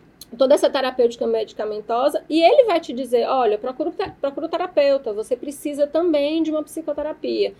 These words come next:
Assim como se você iniciar pelo psicoterapeuta e ele perceber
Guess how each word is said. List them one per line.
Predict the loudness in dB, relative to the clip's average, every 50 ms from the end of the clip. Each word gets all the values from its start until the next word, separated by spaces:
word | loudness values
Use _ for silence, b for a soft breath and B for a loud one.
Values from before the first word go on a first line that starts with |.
| b b b b b
Assim | -8 -4 0 0 0 2
como | 4 4 2 2
se | 0 -2
você | -4 -2 -2 -2 -2
iniciar | -2 -2 -4 -4 -6 -6 -4
pelo | -2 -4 -4 -4
psicoterapeuta | -8 -12 -10 -8 -6 -6 -4 -2 -4 -4 -4 -4 -4 -4 -4 -4 -4 -2
e | 0 2
ele | 2 2 2 2
perceber | 2 0 2 0 -2 -2 0 0 0 0 -2 -4